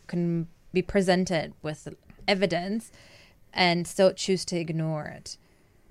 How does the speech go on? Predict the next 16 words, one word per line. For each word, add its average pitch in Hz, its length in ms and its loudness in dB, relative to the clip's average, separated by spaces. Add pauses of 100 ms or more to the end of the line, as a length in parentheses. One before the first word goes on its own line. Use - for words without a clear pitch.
(280)
right? 175 220 2
Like 165 160 0
this - 260 -6
active, 214 420 0
willful 170 540 0
ignorance 170 720 -2
where 156 280 2
you 165 340 0
assume 165 760 -2 (180)
that 165 400 0 (500)
the 185 100 0
information 170 760 0 (260)
presented 170 640 0
to 170 120 -4
you 147 440 -6 (840)
is, 165 640 0